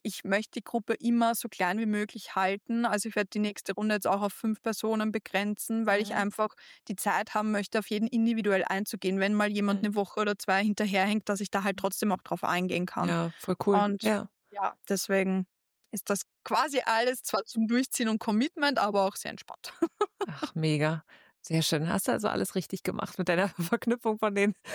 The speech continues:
Speaker 1: Ja,
Speaker 2: bestehenden Programmen
Speaker 1: ich
Speaker 2: und
Speaker 1: bin auch sehr
Speaker 2: Neuaufnahmen
Speaker 1: froh.
Speaker 2: und
Speaker 1: Ja,
Speaker 2: sehr
Speaker 1: ich bin auch
Speaker 2: cool.
Speaker 1: froh, dass ich das alles so umstrukturiert habe, wie es jetzt ist.
Speaker 2: Mhm. Ja, eben, du, weil daran kann ich mich auch noch erinnern, das war noch so ein bisschen,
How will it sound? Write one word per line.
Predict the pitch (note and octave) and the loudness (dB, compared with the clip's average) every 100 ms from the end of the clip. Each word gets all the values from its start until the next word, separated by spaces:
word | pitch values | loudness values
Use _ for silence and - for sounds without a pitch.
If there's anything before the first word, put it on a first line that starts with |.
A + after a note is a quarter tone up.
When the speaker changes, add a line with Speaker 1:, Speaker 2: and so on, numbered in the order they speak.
| B4 | 0
Speaker 1:
Ja, | C4 - - G3 | 2 2 2 2
Speaker 2:
bestehenden | G#3 F#3+ | 2 -2
Programmen | F#3+ F#3+ F#3 | -2 -2 -2
Speaker 1:
ich | F3+ | -2
Speaker 2:
und | F#3 | 0
Speaker 1:
bin | F#3 | 2
auch | G#3+ G#3+ F#3 F#3 F3+ F#3+ | 4 2 0 0 0 2
sehr | F3 | 0
Speaker 2:
Neuaufnahmen | |
Speaker 1:
froh. | F3 F3 F3 - | 0 -2 -6 -10
Speaker 2:
und | _ _ _ _ | _ _ _ _
Speaker 1:
Ja, | - G3+ - | -2 2 2
Speaker 2:
sehr | - | 2
Speaker 1:
ich | - | 0
bin | A3+ | 0
auch | F3+ | 0
Speaker 2:
cool. | F#3 | 0
Speaker 1:
froh, | G3 | 0
dass | G3+ G#3 | 0 -2
ich | - | -6
das | G3+ | -2
alles | G#3 F#3+ G3+ | 0 0 -2
so | - | -2
umstrukturiert | A3+ G#3 - A3 G#3 F#3+ G3 | 0 0 -2 -6 0 0 0
habe, | G3 F#3+ | -4 -4
wie | |
es | F#3+ | -6
jetzt | F#3 - | -8 -6
ist. | F#3 - - _ | -8 -10 -20 _
Speaker 2:
Mhm. | F#3 F3+ F#3 | -18 -14 -4
Ja, | F#3 | -2
eben, | F#3+ | 0
du, | F3 - E3 D#3 | -2 -8 -20 -4
weil | G3 G3 | -2 0
daran | G3 G#3+ A#3 | 0 0 0
kann | A#3 | 0
ich | |
mich | G#3 | 2
auch | F#3+ | 2
noch | A3 | 2
erinnern, | G3 G3+ | 2 2
das | G3 | 2
war | G3 F#3+ | 2 2
noch | G3 | 2
so | F#3+ | 0
ein | |
bisschen, | G3 - G3 | -2 0 -2